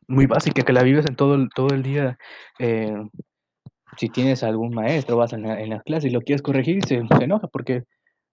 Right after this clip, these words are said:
lo haces, lo haces, eh, lo pones a dudar al profesor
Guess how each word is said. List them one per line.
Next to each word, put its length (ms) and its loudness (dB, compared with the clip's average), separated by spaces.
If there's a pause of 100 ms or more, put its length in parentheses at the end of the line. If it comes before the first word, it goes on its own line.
lo 200 2
haces, 420 -2 (1040)
lo 140 0
haces, 380 -2 (120)
eh, 540 -4 (1160)
lo 100 -8
pones 320 -6
a 60 -6
dudar 360 -4
al 120 -8
profesor 520 -20